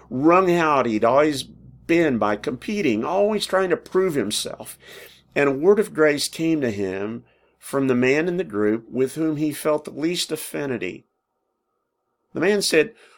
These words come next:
"What you need is to feel the truth of the gospel down in your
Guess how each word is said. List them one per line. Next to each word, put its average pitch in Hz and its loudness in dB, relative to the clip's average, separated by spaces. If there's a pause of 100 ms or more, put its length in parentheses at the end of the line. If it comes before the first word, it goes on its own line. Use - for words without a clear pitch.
(120)
"What 175 -2
you 156 -2
need 196 0
is 180 -2
to 143 -8
feel 151 -2
the 135 -2
truth 175 -4
of 139 -12
the 143 -4
gospel 131 -2
down 123 -2
in 120 0
your 92 -6